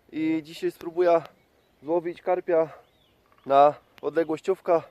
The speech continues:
oczywiście na pelet. Zrobię sobie zestaw na odległościówka z peletem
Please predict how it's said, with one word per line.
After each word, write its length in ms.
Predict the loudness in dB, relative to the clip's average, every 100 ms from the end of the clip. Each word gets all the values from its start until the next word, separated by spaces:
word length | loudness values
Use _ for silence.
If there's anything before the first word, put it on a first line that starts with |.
| _ _ _ _ _
oczywiście 400 | -16 -14 -12 -4
na 120 | -2
pelet. 340 | 2 2 2 -2 -16 _
Zrobię 240 | -2 -2
sobie 160 | -4 -6
zestaw 380 | -8 -4 -6 -2
na 260 | -2 -2
odległościówka 640 | -6 -8 -8 -6 -6 -6 -8
z 60 |
peletem 480 | -2 -2 0 0 0